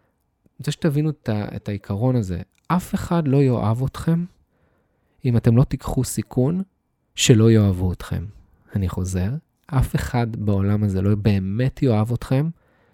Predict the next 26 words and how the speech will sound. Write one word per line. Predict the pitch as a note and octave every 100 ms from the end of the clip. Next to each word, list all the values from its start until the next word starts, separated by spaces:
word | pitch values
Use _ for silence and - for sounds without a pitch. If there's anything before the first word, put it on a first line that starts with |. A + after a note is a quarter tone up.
| _ _ _ A#2+
אם | A2
לא | A#2
תיקחו | C3+ - B2
את | B2
הסיכון | - A2 - D3+ F3 -
שלא | - E3+ E3 E3+
יאהבו | D#3+ C#3 B2+
אתכם. | A#2 - G#2 G2 _ _ _ _ _ _ _ _
כי | -
יש | D3 -
אנשים, | C#3+ A#2 G2+ F2+
יש | G2+
להם | E3+ D#3
הרבה | B2+ B2+
דעות, | A#2 G2 F#2
יש | B2
להם | D#3+
את | D3+
האמונות | C#3+ C3+ B2 A#2 A2+
שלהם, | A#2 G2+ F#2+
וזה | C#3 F3+
בסדר. | G3+ - A3 A3 G#3+ G3 _ _ _ _ _ _ _ -
וזה | D3 D#3+
בסדר | E3 - G3 F#3
שאני | F#3+ E3
בא | D3 D3